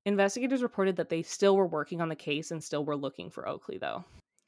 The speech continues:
Two days later, Oakley's biological grandparents released a statement saying, quote, "The Carlson family have been and continue to be fully cooperating with this investigation.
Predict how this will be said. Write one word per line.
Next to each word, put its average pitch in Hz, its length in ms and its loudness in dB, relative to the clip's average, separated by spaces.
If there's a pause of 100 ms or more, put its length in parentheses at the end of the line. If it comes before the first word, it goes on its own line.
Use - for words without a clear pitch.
(320)
Two 220 140 2
days 240 200 4
later, 180 380 4
Oakley's 180 400 2
biological 165 600 2
grandparents 160 680 -4
released 160 500 -4
a 165 100 -2
statement - 560 -6
saying, 160 300 -6
quote, 170 420 2 (180)
"The 180 80 -8
Carlson 202 400 2
family 185 360 2
have 165 200 -2
been 160 260 0
and 185 200 -4
continue 170 380 -4
to 214 80 -2
be 165 180 -2
fully 170 280 0
cooperating 160 580 0
with 156 180 -8
this 160 180 -8
investigation. - 880 -8